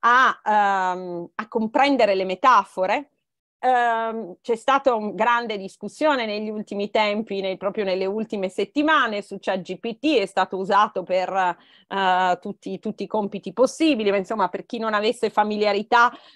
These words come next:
chat G P T è un chatbot, cioè una intelligenza artificiale con cui noi possiamo dialogare, possiamo porre delle domande a chat G P tre, eh, G P T tre, alla versione tre, e ci dà delle risposte, no?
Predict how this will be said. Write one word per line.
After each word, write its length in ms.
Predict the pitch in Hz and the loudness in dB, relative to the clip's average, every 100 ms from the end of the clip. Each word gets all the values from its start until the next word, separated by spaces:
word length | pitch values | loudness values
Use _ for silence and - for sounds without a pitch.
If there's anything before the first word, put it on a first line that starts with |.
| _ | _
chat 220 | 226 196 | -2 -2
G 180 | 185 185 | -6 -14
P 220 | 208 208 | -14 -8
T 160 | 277 285 | 0 4
è 140 | 202 | 4
un 180 | 196 208 | 2 -2
chatbot, 920 | - 240 190 - 196 226 - 262 247 | 0 0 0 -2 -4 -4 -2 0 0
cioè 340 | 240 226 226 196 | 0 0 0 -2
una 340 | 175 180 175 | -6 -8 -8
intelligenza 720 | 185 208 226 226 247 226 226 | -8 -2 -2 0 -2 -2 0
artificiale 720 | 202 262 254 320 277 214 220 | -2 -2 -6 -4 4 4 4
con 240 | 202 208 220 | -2 -8 -8
cui 180 | 247 220 | -4 -4
noi 160 | 214 | -4
possiamo 500 | 208 202 - 247 226 | -4 -4 0 0 0
dialogare, 800 | 202 190 220 262 202 156 151 175 | 0 2 2 4 2 2 0 -2
possiamo 400 | 175 190 196 190 | -4 -10 -6 -6
porre 340 | 185 247 226 202 | -2 -2 -2 -4
delle 240 | 196 214 | -4 -2
domande 540 | 220 277 262 190 196 180 | 0 2 0 -2 -6 -6
a 80 | |
chat 200 | 180 180 156 | -6 -8 -8
G 180 | 175 | -12
P 240 | - 262 - | -8 -10 -2
tre, 140 | 226 202 202 - - | -2 -2 -8 -14 -8
eh, 160 | 185 | -8
G 220 | 180 190 - | -6 -10 -8
P 240 | 202 - | -10 -8
T 220 | 208 185 | -10 -10
tre, 360 | - 262 196 254 | 0 2 2 -2
alla 300 | 156 160 151 | -2 -2 -4
versione 480 | 151 151 202 240 294 | -4 -8 -6 -6 -2
tre, 240 | 208 208 - - | 0 0 -2 -8
e 140 | - | -4
ci 160 | - 330 | -2 2
dà 160 | 233 233 | 4 4
delle 260 | 226 190 | 4 0
risposte, 760 | 175 - - 226 175 - - 202 | -2 -4 4 4 4 -2 -6 -4
no? 180 | 330 | -4